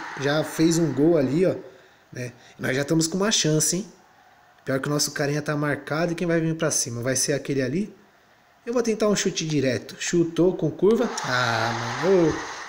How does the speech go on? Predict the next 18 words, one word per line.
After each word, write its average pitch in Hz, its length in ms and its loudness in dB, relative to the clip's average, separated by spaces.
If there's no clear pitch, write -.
tá 330 220 4
osso, 165 400 4
tá 240 200 0
osso. 151 280 4
Nós 214 160 2
não 240 80 -6
pode 233 240 2
perder 233 220 0
esses 233 200 -2
lances 220 340 0
não, 156 360 0
mano. 127 180 -4
Nós 160 140 0
não 214 80 -2
pode 220 320 0
perder 175 220 -2
esses 131 220 -2
lances. 113 380 -8